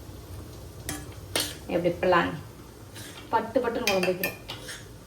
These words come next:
எங்க பாட்டி வந்து பாப்பாங்களோட ஸ்கூல் பேக்கெல்லாம் வந்து, வெளி வேலைலாம் எங்க பாட்டி கத்துக்கிறாங்க. ஸ்கூல் பேக் வந்து அலசிட்டு இருக்காங்க. ரித்திகா சொன்னுச்சு,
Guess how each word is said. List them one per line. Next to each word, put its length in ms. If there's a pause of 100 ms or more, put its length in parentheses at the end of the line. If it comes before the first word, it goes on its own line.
(360)
எங்க 140
பாட்டி 260
வந்து 220
பாப்பாங்களோட 460 (100)
ஸ்கூல் 320
பேக்கெல்லாம் 460
வந்து, 400
வெளி 280
வேலைலாம் 260
எங்க 120
பாட்டி 180
கத்துக்கிறாங்க. 420 (440)
ஸ்கூல் 280
பேக் 200
வந்து 180
அலசிட்டு 360
இருக்காங்க. 300 (260)
ரித்திகா 400
சொன்னுச்சு, 320